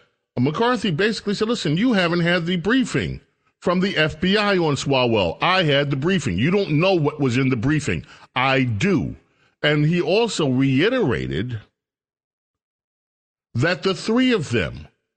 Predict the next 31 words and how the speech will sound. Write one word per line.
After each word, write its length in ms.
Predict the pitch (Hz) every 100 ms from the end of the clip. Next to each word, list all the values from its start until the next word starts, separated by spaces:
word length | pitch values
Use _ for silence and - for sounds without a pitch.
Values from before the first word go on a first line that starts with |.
| _ -
will 240 | 120 170 190
be 240 | 156 175
able 240 | 160 160
to 140 | 170 180
serve 460 | - 135 127 135 123 -
on 320 | 120 127 156 135
other 260 | 117 120
committees. 800 | 131 - 147 175 233 123 64 - _ _ _
He's 240 | 190 175 143
not 360 | 190 202 - 131
doing 280 | 107 220 214
what 140 | 151 151
they 140 | 135
did 300 | 113 135 117
to 100 | 131
Mar-, 340 | 117 131 127 - - -
to 140 | - 135
Marjorie 440 | 127 143 135 127
Taylor 320 | 113 143 117
Greene, 400 | 98 95 170 185
which 160 | 127 120
is 100 | 123
to 80 | 123
say, 140 | 151
"You 220 | 127 120 156
can't 280 | - 139
even 200 | 127 113
be 120 | 95 123
on 180 | 117
a 60 | 104
committee." 600 | - 95 107 196 135 175